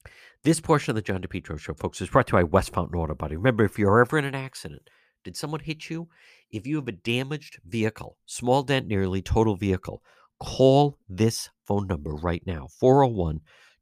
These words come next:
two seven two, thirty-three forty, West Fountain Auto Body. The original, the best, four hundred West Fountain Street in Providence. Call Kenny. They'll fix it. It's not easy doing auto body work.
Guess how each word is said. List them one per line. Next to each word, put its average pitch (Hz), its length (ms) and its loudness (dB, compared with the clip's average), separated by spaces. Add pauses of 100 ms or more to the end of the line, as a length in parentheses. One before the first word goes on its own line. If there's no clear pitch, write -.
two 127 260 -2
seven 110 460 0
two, 76 340 -12 (400)
thirty-three 107 480 0
forty, 78 420 -6 (320)
West 117 520 2 (100)
Fountain 92 560 -4
Auto 80 220 -6
Body. - 440 -14
The 85 120 -8
original, 139 460 0
the 82 120 -6
best, 110 460 0 (280)
four 156 220 6
hundred 156 260 4
West 92 240 0
Fountain 117 220 2
Street - 240 -8
in 104 60 -12
Providence. 85 580 -2 (580)
Call 139 360 6
Kenny. 139 520 -4 (240)
They'll 107 320 2
fix - 460 -4
it. - 120 -8
It's - 200 -10
not 131 180 4
easy 190 320 2
doing 113 300 2
auto 78 200 0
body 73 300 -6
work. - 380 -16